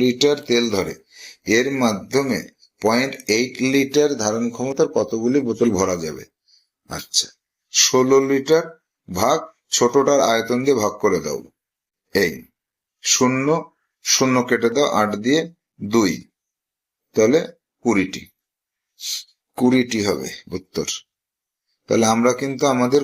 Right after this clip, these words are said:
কুড়িটা অঙ্কের কুড়িটা অঙ্ক নির্ভুলভাবে করে নিলাম। সিডব্লিউটা জমা করে দেবে একটু পরে,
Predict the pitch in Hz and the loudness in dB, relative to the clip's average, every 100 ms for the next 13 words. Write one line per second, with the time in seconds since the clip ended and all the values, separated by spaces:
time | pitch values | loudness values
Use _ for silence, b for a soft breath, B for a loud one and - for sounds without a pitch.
0 | 143 131 123 120 127 127 123 120 135 135 | 0 -4 0 0 2 2 2 2 2 0
1 | 127 120 120 123 120 120 120 160 147 120 | 2 0 2 2 4 2 2 0 2 0
2 | 110 120 120 123 123 123 117 117 120 135 | 2 2 4 2 0 2 2 2 2 2
3 | 165 - B B - - 123 120 123 123 | 0 -4 B B -2 0 2 2 0 2
4 | 131 139 135 117 117 117 123 123 120 123 | 0 2 2 2 2 0 2 2 2 2
5 | 123 - 131 127 139 | 0 0 -2 2 2